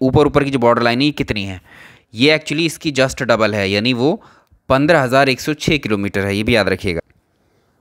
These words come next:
जो तमिलनाडु है और आंध्र प्रदेश है, तमिलनाडु आंध्र प्रदेश के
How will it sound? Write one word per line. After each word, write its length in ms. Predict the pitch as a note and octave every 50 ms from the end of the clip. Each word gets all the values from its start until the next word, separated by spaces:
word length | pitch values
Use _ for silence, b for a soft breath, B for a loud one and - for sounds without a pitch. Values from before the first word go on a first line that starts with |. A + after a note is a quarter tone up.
| - A2+
जो 80 | B2
तमिलनाडु 580 | - - C3+ B2+ C3 C3+ C#3 C#3+ C#3+ D3 F3 E3+
है 100 | E3 E3+
और 80 | F3
आंध्र 260 | D#3+ C3 C3 C3 C3 C#3
प्रदेश 460 | C3+ C3 A2 G#2+ C#3 D3 C3+ - -
है, 200 | G2+ F2 D#2 - _ -
तमिलनाडु 480 | - A#2+ B2+ C3+ C3+ C#3 C#3+ D#3 E3 D3+ -
आंध्र 220 | A#2+ A#2+ B2+ C3
प्रदेश 380 | C3+ C3 B2 A2 C3 C#3+ C#3+ -
के 260 | - - B2 A#2 G#2